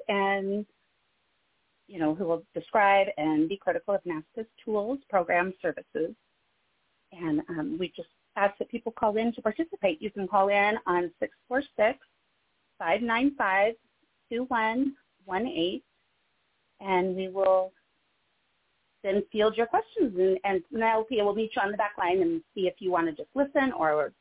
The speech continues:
you know, if you wanna be a part of the show. We'd love to have you, though. So again, that number is six four six, five nine five, two one one eight. And, um,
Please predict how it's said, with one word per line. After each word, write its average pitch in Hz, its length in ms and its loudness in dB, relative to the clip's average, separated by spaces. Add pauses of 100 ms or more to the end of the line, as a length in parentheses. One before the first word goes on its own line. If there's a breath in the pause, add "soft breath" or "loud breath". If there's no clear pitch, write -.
(120)
you 170 100 -20
know, - 100 -20
if - 160 -14
you - 80 -8
wanna 156 180 -2
be 147 120 -6
a 143 120 -6
part 139 140 -4
of - 60 -20 (100)
the - 120 -20
show. - 160 -8
We'd - 160 -8
love 160 180 -8
to 175 60 -10
have 151 200 0
you, 156 120 -4
though. - 220 0 (640)
So 208 80 2
again, 185 240 4
that 170 160 0
number 190 260 4
is 185 80 0 (120)
six - 120 -4 (160)
four 190 240 2
six, 202 220 0 (960)
five 202 220 2
nine 190 380 0
five, 185 480 2 (680)
two 220 160 0
one 185 340 -2
one 170 200 -2
eight. 190 380 -6 (1200)
And, 214 380 0
um, 165 440 4